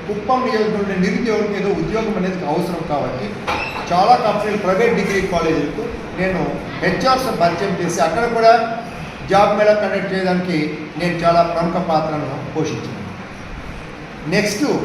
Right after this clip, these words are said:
అడ్మిషన్ స్పీడ్లో మా కళాశాలలో చేరితే జాబ్ గ్యారెంటీ ఎలెవెన్ హండ్రెడ్ మెంబర్స్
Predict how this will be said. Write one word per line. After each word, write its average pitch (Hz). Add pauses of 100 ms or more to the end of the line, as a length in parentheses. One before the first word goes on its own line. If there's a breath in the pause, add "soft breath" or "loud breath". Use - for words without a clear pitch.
అడ్మిషన్ 202
స్పీడ్లో 180 (1080)
మా 214
కళాశాలలో 233
చేరితే 202
జాబ్ 175
గ్యారెంటీ 214 (500)
ఎలెవెన్ 196
హండ్రెడ్ 185
మెంబర్స్ 180